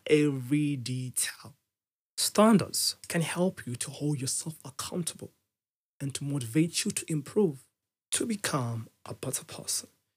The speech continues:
to maintain your mental health. You set the standards that are high but within reach. The fear of failure is not a threat to you at all. You promote self-improvement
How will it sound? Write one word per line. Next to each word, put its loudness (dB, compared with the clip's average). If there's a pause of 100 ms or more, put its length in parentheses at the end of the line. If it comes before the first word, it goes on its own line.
to 2
maintain 4 (440)
your 2
mental -2
health. -12 (800)
You 2
set 0
the 0
standards -2
that -4
are -8
high -6
but -4 (100)
within 0
reach. 4 (720)
The 8
fear 0
of -6
failure -4 (100)
is -6
not -2
a -8
threat 0 (120)
to -4
you -4
at -10
all. -4 (420)
You 4
promote 4
self-improvement -6